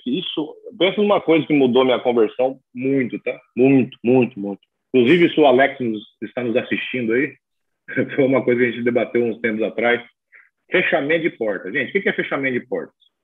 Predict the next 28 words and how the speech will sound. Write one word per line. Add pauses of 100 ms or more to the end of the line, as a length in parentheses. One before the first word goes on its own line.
(460)
Tá? (800)
É,
eu
vou,
eu
vou,
eu
vou, (100)
eu
vou
explicar, (880)
é,
essa
técnica
com
quem
eu
aprendi,
tá? (800)
Eu
fui
num
evento
em
São
Paulo
uma
vez,